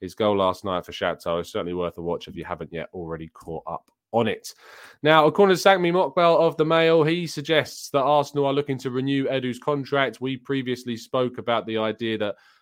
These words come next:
other clubs are looking, uh, at Edu. The Athletic initially reported this, that there has been interest from other clubs in our technical director. Now, he is happy at the club and the club are very happy with him. And so therefore, Arsenal are looking to renew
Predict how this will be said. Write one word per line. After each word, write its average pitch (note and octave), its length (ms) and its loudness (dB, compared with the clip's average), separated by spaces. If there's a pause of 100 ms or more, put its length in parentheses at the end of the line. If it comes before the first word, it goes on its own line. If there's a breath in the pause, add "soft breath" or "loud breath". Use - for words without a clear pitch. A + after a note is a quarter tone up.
(140 soft breath)
other B2+ 180 2
clubs A#2 400 -2
are G#2 140 2
looking, A2+ 420 -2 (240)
uh, G2+ 360 -2
at G#2+ 180 -2
Edu. G#2 400 -4
The A2+ 80 -2
Athletic G#2+ 460 -4
initially G#2+ 340 -4
reported G2+ 500 -6
this, A#2+ 200 -6
that G2+ 100 -6
there G2 120 0
has G2+ 140 0
been G2+ 160 -6
interest A2 560 -4
from A#2 300 0
other G#2+ 380 -2
clubs G2+ 500 -4 (320)
in C#3+ 260 2
our G2+ 220 0
technical G#2 440 -8
director. F#2+ 520 -4 (360 soft breath)
Now, A2 200 2
he D3 220 0
is C#3 100 -2
happy C#3+ 440 0
at C3 120 -2
the A#2+ 80 -4
club C3+ 340 0
and B2+ 80 -6
the A#2+ 60 -4
club B2 240 -2
are A#2+ 120 2
very A#2 220 0
happy B2 380 -2
with C3 200 -4
him. D3+ 280 0
And G#2 100 -6
so A#2+ 120 -6
therefore, A#2+ 400 0
Arsenal A2+ 380 -2
are A2+ 40 -2
looking A2+ 280 -6
to A2 140 -10
renew A2 380 -2